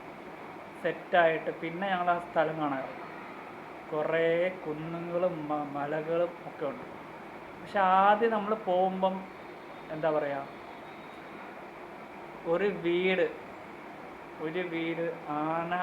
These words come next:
വന്ന് തക-, ആന വന്ന് തകർത്ത ഒരു വീടുണ്ട്. അപ്പം അതൊക്കെ കണ്ട് കുറേ ആ വീട്ടുകാരുടെ കുറേ സംഭവങ്ങൾ അവിടെ ഉണ്ടായിരുന്നു.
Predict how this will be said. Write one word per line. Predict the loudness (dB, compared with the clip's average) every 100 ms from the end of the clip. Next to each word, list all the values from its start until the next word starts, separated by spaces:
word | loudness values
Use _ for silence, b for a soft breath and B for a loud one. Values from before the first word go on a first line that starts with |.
| -2 -6
വന്ന് | -2 -2 -2 -4 -2
തക-, | 0 0 -2 -4 -10 -14 -14 -10 -4
ആന | -2 0
വന്ന് | 0 0 -2 -4
തകർത്ത | 0 0 0 0 0
ഒരു | 2
വീടുണ്ട്. | 0 -4 -8 -10 -14 -14 -14 -14 -14 -14 -14 -14 -14 -14 -14 -14 -14 -10
അപ്പം | -4 2 2 0 -10 -12 -14 -14 -4
അതൊക്കെ | 0 2 2 4
കണ്ട് | 2 2 -6 -10 -12
കുറേ | -6 -2 0 4 4 4 2 -2 -12 -14 -14 -12 -2
ആ | 0
വീട്ടുകാരുടെ | 0 0 -2 -2 0 2 0 -2 2 2 0 -2 -4
കുറേ | -2 0 0 0 -2 -6 -12 -14 -14 -14 -14 -12 -12 -12 -4
സംഭവങ്ങൾ | -4 0 2 2
അവിടെ | 0 -2
ഉണ്ടായിരുന്നു. | -6 -8 -8 -10